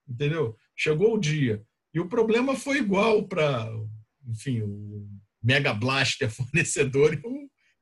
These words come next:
e o pequenininho. Então, vem cá, <laughs> se o problema é igual, por que que eu vou investir isso em vez de investir isso? Né? Se o cara aqui do meu lado,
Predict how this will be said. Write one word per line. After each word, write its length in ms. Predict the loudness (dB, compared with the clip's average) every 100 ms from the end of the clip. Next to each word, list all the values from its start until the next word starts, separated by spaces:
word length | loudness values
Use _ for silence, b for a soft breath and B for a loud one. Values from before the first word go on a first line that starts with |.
| -8
e 40 | -6
o 80 | -4
pequenininho. 840 | -4 0 0 2 4 4 2 0
Então, 560 | -4 -2 0 0 -2 -10 _ -6
vem 140 | -4
cá, 360 | -2 -4 -6 -10 _ -20 -20 _
<laughs> 460 | -8 -6 -8 -12 -10
se 120 | -2
o 60 | -2
problema 420 | 0 0 2 2 2
é 140 | 0
igual, 520 | 0 0 0 0 -2
por 160 | -4 -6
que 140 | -4
que 100 | -4
eu 60 | -2
vou 340 | -2 -4 -6 -16 B B _ _ -2
investir 460 | 0 2 0 0 -2 0
isso 200 | 0 0
em 40 |
vez 160 | 0 2
de 60 | 2
investir 560 | 2 2 0 0 2
isso? 240 | 0 -2 -14 _ _ -4
Né? 300 | 0 2 0
Se 140 | -2
o 60 | 0
cara 200 | 0 0
aqui 140 | 0
do 120 | -2
meu 160 | 0 0
lado, 560 | 2 2 2 -2 -4